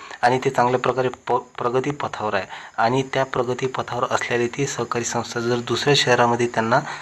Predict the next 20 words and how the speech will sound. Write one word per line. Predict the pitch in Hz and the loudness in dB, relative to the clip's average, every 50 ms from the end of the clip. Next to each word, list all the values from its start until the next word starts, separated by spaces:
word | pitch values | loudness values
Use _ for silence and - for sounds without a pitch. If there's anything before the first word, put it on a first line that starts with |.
| - - - - - _ _ _ _ | -12 -14 -14 -16 -18 _ _ _ _
त्यांची | - 117 120 123 - 156 | -4 -4 -4 -2 -2 -2
शाखा | 147 - - - - - - - 143 | -2 0 2 4 4 4 6 4 4
जर | 143 151 156 | 4 4 4
उघडायची | 147 131 117 117 117 117 117 - 117 | 4 4 4 2 2 0 0 -2 -4
असेल | 107 - - 113 90 78 - - _ _ _ _ _ _ _ _ _ _ _ _ _ _ - - - - - | -4 0 0 0 0 0 -6 -14 _ _ _ _ _ _ _ _ _ _ _ _ _ _ -16 -14 -14 -8 0
आणि | - 120 135 135 | 2 2 4 4
बँकाला | 127 131 127 123 123 - 139 135 143 139 | 2 2 0 0 0 0 2 4 4 2
जर, | 135 143 147 | 4 2 -2
बँकाजवळ | 123 123 120 117 117 - - 135 127 135 135 139 135 | 0 2 2 2 4 4 2 2 4 6 6 6 6
जर | 131 131 139 131 | 6 4 4 2
या | 127 117 117 123 135 139 - - - - | 2 2 4 6 6 6 4 2 -6 -10
सहकारी | - - 120 117 - 127 127 123 | -4 -4 -4 -2 0 -2 -2 0
बँकेची | 123 123 117 117 117 131 120 - 135 | 2 2 2 2 2 0 -2 -2 -2
चांगली | 127 - 110 117 123 131 131 | 0 2 2 2 4 2 2
गुडविल | 127 120 120 117 113 113 107 | 4 4 4 4 2 4 2
असेल, | 101 98 - - 98 95 98 | 2 2 2 -2 -6 -8 -4
म्हणजे | 107 113 117 120 | -4 -4 -4 -4
चांगली | 117 - 113 120 123 131 131 - | -2 -2 -2 -2 0 -2 -2 -2
इज्जत | - 120 113 - - - - | -4 -4 -4 -4 -6 -4 -4
असेल, | 117 110 - 110 104 101 | -4 -2 0 0 0 0